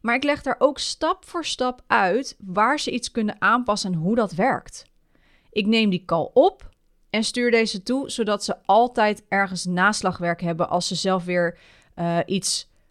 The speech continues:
willen veranderen en ik ben er bijvoorbeeld een keertje niet, of ik ben ziek, of ik ben net in een vergadering en zij hebben gewoon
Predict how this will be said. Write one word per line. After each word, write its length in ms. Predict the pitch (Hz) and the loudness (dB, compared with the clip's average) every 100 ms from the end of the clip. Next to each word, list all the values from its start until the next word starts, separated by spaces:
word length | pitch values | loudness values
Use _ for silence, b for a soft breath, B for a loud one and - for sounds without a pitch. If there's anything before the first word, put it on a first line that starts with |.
| _ - | _ -4
willen 420 | 180 175 190 202 | -2 2 2 2
veranderen 720 | 190 185 196 190 185 180 185 - | 0 0 0 0 0 0 -2 -4
en 260 | 175 175 - | -2 -2 -2
ik 180 | 190 165 | -4 0
ben 140 | 208 | 0
er 60 | 240 | 0
bijvoorbeeld 380 | 185 180 165 | -2 -4 -4
een 80 | 165 | -6
keertje 300 | 160 170 165 | -6 -8 -6
niet, 240 | 170 170 170 | -6 -6 -8
of 60 | |
ik 100 | 165 | -6
ben 140 | 170 165 | -4 -2
ziek, 260 | 214 247 | -2 -2
of 100 | 180 | -4
ik 100 | 170 | -6
ben 160 | 170 185 | -2 0
net 180 | 220 208 | 0 -2
in 80 | |
een 80 | 170 | -8
vergadering 720 | 196 180 233 240 208 208 208 | -8 -6 -2 -2 -2 -4 -4
en 120 | - 190 | -4 -2
zij 180 | 196 | 0
hebben 220 | 185 202 196 | 0 -2 -4
gewoon 420 | 190 180 180 | -2 0 0